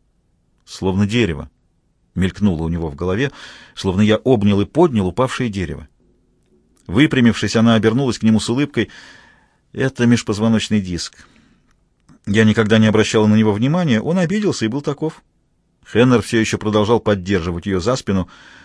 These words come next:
Убирая руку, он смутился от того, что чересчур замешкался.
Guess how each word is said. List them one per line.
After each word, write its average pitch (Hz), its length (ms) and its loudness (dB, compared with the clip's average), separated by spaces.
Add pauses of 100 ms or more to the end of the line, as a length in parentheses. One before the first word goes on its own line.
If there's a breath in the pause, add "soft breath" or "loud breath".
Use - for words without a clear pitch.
(680 soft breath)
Убирая 113 420 4
руку, 131 280 0
он 107 140 0
смутился 113 480 -2
от 90 80 -4
того, 104 160 -2
что - 160 -6
чересчур 95 380 -6
замешкался. 101 680 -2